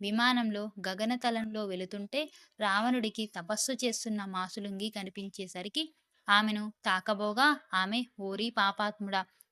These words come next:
నీ మూలంగా నేను అగ్నిలో ప్రవేశిస్తున్నా. ఓ స్త్రీ వల్లే నీవు, నీ వంశము సర్వనాశనం అవుతుంది" అని శపించి అగ్నిలోకి వెళ్ళింది. రావణుడు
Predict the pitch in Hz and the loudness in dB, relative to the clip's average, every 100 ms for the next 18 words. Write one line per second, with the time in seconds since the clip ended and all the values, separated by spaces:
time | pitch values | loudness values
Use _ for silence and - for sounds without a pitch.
0 | _ 202 202 202 226 247 240 226 208 202 | _ -6 -4 -2 2 4 4 2 0 0
1 | 247 247 180 185 226 233 226 208 190 196 | -2 -2 -4 -2 0 0 0 -2 -4 -4
2 | 214 202 - 196 185 185 _ _ _ 208 | -4 -6 -6 -6 -6 -6 _ _ _ -6
3 | 196 - 214 240 240 220 214 202 190 214 | -6 -4 -2 0 2 0 -2 -4 -4 -4
4 | 311 302 - - 214 196 196 208 233 208 | -6 -8 -14 -2 -2 0 -2 -2 -2 -2
5 | 208 - - 196 208 208 190 208 254 226 | -4 -4 0 0 0 -2 0 0 0 0
6 | 185 185 - 220 214 202 - 190 185 202 | 0 -4 -4 -2 -2 -2 -6 -8 -4 -4
7 | 180 220 226 330 - _ _ 190 175 240 | -2 -2 0 -2 -4 _ _ -8 -2 0
8 | 254 208 - 214 185 190 185 _ _ - | 2 0 -2 -2 -2 -4 -8 _ _ 2
9 | 196 208 233 220 220 | 4 6 4 2 -2